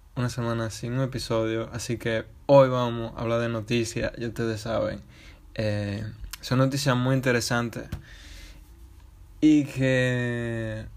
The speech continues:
realmente me llamaron mucho la curiosidad, realmente. Me puse a investigar algo de esta noticia y ya ustedes verán qué interesantes son. Tengo ahí uno que otro rumor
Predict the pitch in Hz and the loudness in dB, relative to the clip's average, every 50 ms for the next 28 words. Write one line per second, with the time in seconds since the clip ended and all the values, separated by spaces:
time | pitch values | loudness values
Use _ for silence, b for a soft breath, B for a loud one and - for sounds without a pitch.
0 | - - - 127 131 143 151 160 160 147 170 165 151 131 127 - - - - - | -14 -4 -2 0 2 2 2 2 2 2 4 4 4 2 0 -4 -12 -16 -18 -18
1 | - - - - - - - - - - - - - - 127 123 120 117 117 117 | -18 -20 -20 -20 -20 -20 -20 -20 -20 -20 -20 -16 -8 -4 -2 0 0 0 0 0
2 | 117 117 117 120 117 117 - - - 123 120 120 127 143 151 143 143 139 139 147 | -2 -2 -4 -6 -6 -8 -12 -12 -8 -4 0 2 2 2 2 2 0 0 2 2
3 | 139 131 123 123 117 113 107 101 110 110 110 110 113 107 104 107 110 - - 113 | 0 2 0 0 -2 -2 -2 -2 0 0 2 2 0 -2 -6 -8 -10 -10 -8 -10
4 | 113 120 - - - - - 117 110 - - 110 120 123 123 120 117 - 127 120 | -10 -10 -10 -10 -10 -10 -10 -10 -10 -8 -6 -4 -2 -2 -2 -2 -2 -2 0 2
5 | 117 113 113 113 117 120 120 120 117 113 110 - 120 117 117 110 - 117 120 117 | 4 4 4 2 2 0 0 0 0 -2 -2 -4 -4 -4 -2 -2 -2 -4 -2 -4
6 | 113 110 131 139 147 143 143 - 127 127 127 - - - 117 110 - - - - | -2 2 4 6 6 4 4 2 0 0 0 -2 -2 0 0 0 0 -2 -6 -10
7 | B B B B B B 117 B - 120 123 113 127 131 123 120 120 113 107 98 | B B B B B B -12 B 0 0 0 2 4 4 4 4 4 2 2 0
8 | 101 104 110 - - - 120 120 117 117 117 110 107 113 110 110 110 - 135 135 | -2 -6 -10 -10 -6 -4 -4 -4 -4 -4 -6 -6 -6 -6 -6 -6 -2 0 2 2
9 | 135 135 - - - 135 135 139 135 135 135 131 131 131 127 - - - - - | 2 0 -4 0 2 4 4 8 8 8 8 8 6 2 0 -2 -6 -10 -16 -18
10 | - - - - - 131 131 131 131 123 127 127 123 113 123 120 117 120 120 131 | -18 -18 -16 -6 0 2 2 4 2 2 2 0 2 2 2 0 0 0 2 2
11 | 139 139 143 143 | 2 2 2 0